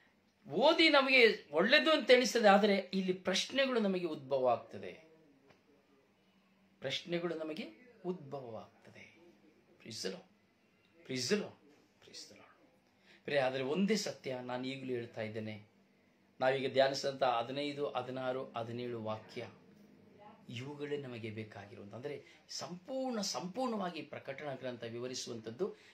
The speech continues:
ಯೇಸು ಕ್ರಿಸ್ತರನ್ನ ಕುರಿತು, ಸಿಂಹಾಸನರೂಢರಾಗಿರುವ ಪ್ರಭು ಯೇಸು ಕ್ರಿಸ್ತರನ್ನ, ಒಳ್ಳೆಯ ಕುರುಬರಾಗಿರುವಂಥ ಯೇಸು ಕ್ರಿಸ್ತರನ್ನ ಕುರಿತು.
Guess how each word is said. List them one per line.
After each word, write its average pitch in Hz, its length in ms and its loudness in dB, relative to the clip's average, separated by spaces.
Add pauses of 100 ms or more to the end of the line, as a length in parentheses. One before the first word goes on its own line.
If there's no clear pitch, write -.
(120)
ಯೇಸು - 580 -4
ಕ್ರಿಸ್ತರನ್ನ - 600 -10
ಕುರಿತು, - 460 -20 (440)
ಸಿಂಹಾಸನರೂಢರಾಗಿರುವ 190 1500 0
ಪ್ರಭು 135 160 -8
ಯೇಸು 151 400 -6
ಕ್ರಿಸ್ತರನ್ನ, - 540 -12 (440)
ಒಳ್ಳೆಯ 220 340 4
ಕುರುಬರಾಗಿರುವಂಥ 202 920 -2
ಯೇಸು 185 580 0
ಕ್ರಿಸ್ತರನ್ನ 185 520 -6
ಕುರಿತು. - 600 -20